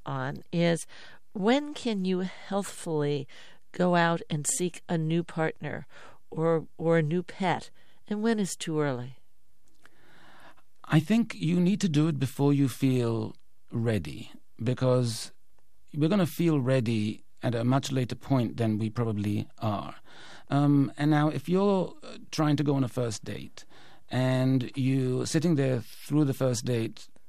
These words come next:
Speaker 2: talking incessantly about your ex and crying, you're not ready. Um, and, um, but if you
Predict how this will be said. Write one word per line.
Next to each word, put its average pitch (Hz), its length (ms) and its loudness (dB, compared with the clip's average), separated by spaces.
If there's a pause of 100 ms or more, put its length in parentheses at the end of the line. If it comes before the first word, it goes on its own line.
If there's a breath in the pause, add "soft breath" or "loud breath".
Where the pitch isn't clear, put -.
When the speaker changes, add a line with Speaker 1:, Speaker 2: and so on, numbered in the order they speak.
Speaker 2:
talking 143 320 4
incessantly 127 580 2
about 120 260 2
your 123 180 4
ex 127 320 -2
and 117 120 -2
crying, 123 540 2 (340 soft breath)
you're 165 340 0
not 156 320 2
ready. 135 480 -2 (400 soft breath)
Um, 123 640 4
and, 127 580 2
um, 127 540 -2 (400)
but 113 400 -2 (380 soft breath)
if 135 180 -2
you 175 640 4